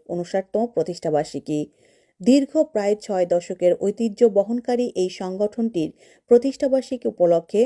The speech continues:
যুক্তরাজ্যে বসবাসরত বহরগ্রামের প্রবাসী সদস্যরা একত্রিত হয়ে আনন্দঘন পরিবেশে অনুষ্ঠানটি উদযাপন করেন। সংগঠনের সাধারণ সম্পাদক মামুনুর রশিদ মামুনের পরিচালনায়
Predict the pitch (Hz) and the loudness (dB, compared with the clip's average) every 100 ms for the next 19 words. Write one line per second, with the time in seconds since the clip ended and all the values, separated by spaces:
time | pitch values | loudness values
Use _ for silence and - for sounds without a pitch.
0 | 269 185 220 - 240 240 254 196 170 - | 0 -2 -2 2 0 2 2 2 0 0
1 | 180 - 175 185 175 175 214 208 233 233 | -2 -2 -2 -2 0 -2 -2 -2 -2 -2
2 | 226 185 185 202 233 - 190 214 - 220 | 0 2 2 0 -4 -6 -6 -6 -4 -2
3 | 147 - _ _ _ - 220 240 277 277 | -2 -4 _ _ _ -4 -2 2 0 0
4 | 269 277 262 262 - 180 196 214 233 254 | 2 2 6 4 4 -4 -6 -4 -4 -4
5 | 247 240 202 214 240 233 170 135 - 175 | -4 -2 0 2 2 2 -2 -2 -6 -10
6 | 175 190 180 247 190 156 - 165 165 156 | -8 -10 -6 -4 -2 -4 -6 -4 0 2
7 | 151 - _ _ _ _ - 277 269 302 | 2 -2 _ _ _ _ 0 0 2 0
8 | 320 311 285 277 285 277 262 262 262 247 | -2 -2 -2 -2 -4 -4 0 6 6 4
9 | 185 185 185 185 - 190 180 180 180 175 | -6 -4 -2 -2 -4 -6 -4 -4 -2 -2
10 | 185 202 240 247 254 254 | -2 -2 2 0 0 0